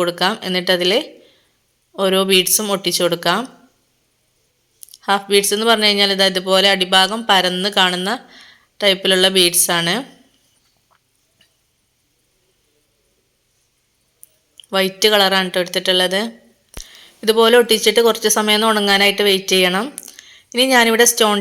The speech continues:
ചെയിൻ എടുത്തിട്ടുണ്ട്. ഇതാ ഇതുപോലെ ഇങ്ങനെ ചെറിയ ചെറിയ പീസസ് ആക്കിയിട്ട് എടുത്തിട്ടുള്ളതാണ്. എന്നിട്ട് ഈ ഒരു ബീഡ്സിന് ചുറ്റും ഗ്ലൂ കൊടുത്തിട്ട് ഈ ഒരു സ്റ്റോൺ ചെയിൻ വെച്ച് ഒട്ടിച്ചു കൊടുക്കുകയാണ്. ആദ്യം ഒരു ലെയർ ഒട്ടിച്ചു കൊടുത്തു. ഇനി ഇതിന്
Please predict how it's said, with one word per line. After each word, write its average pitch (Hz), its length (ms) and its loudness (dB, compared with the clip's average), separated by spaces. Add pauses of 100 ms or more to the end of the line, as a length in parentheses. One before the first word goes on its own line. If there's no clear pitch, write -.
ചെയിൻ 208 220 4
എടുത്തിട്ടുണ്ട്. 196 460 -2
ഇതാ 196 160 4
ഇതുപോലെ 196 380 2
ഇങ്ങനെ 208 260 0
ചെറിയ 196 200 2 (100)
ചെറിയ 190 180 2 (100)
പീസസ് 196 340 -2
ആക്കിയിട്ട് 190 360 -2
എടുത്തിട്ടുള്ളതാണ്. 180 640 -2 (120)
എന്നിട്ട് 202 260 -2
ഈ 214 100 4
ഒരു 220 140 2
ബീഡ്സിന് 202 500 2
ചുറ്റും 214 360 -2 (1040)
ഗ്ലൂ 202 120 4 (100)
കൊടുത്തിട്ട് 202 480 0 (1300)
ഈ 220 120 -2
ഒരു 220 140 0
സ്റ്റോൺ 202 240 2 (100)
ചെയിൻ 196 160 2 (120)
വെച്ച് 202 240 0 (200)
ഒട്ടിച്ചു 185 340 -2
കൊടുക്കുകയാണ്. 170 520 0 (2000)
ആദ്യം 208 320 0
ഒരു 226 180 2
ലെയർ 208 260 4
ഒട്ടിച്ചു 196 340 -4
കൊടുത്തു. 185 300 -2 (180)
ഇനി 202 160 0
ഇതിന് 196 180 0